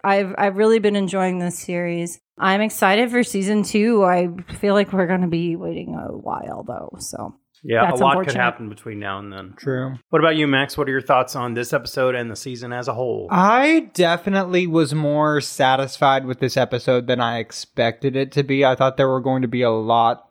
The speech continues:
Speaker 3: more loose ends and a lot more unanswered questions, but they answered a lot of questions, including ones that I wasn't even asking. Like, I wasn't asking, "Oh, is Halbrand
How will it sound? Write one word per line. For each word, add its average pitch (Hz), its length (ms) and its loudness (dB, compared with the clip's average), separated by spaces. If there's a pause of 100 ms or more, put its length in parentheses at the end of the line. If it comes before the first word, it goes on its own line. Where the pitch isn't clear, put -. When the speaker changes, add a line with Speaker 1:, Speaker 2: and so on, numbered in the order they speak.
(100)
Speaker 3:
more 127 480 2
loose 120 380 -2
ends 131 480 0
and 127 100 -4
a 120 60 0
lot 120 320 2
more 127 460 0
unanswered 123 560 -4
questions, 151 880 -2
but 131 240 0
they 131 160 4
answered 151 340 2
a 190 60 4
lot 190 240 4
of 190 60 -10
questions, 208 680 -2
including 208 840 -4
ones 190 340 0
that 165 160 4
I 160 80 4
wasn't 151 320 0
even 131 200 -2
asking. 120 640 -6 (340)
Like, 190 200 2
I 214 100 4
wasn't 233 300 2
asking, 175 480 2
"Oh, 175 300 4
is 139 160 0
Halbrand 139 880 0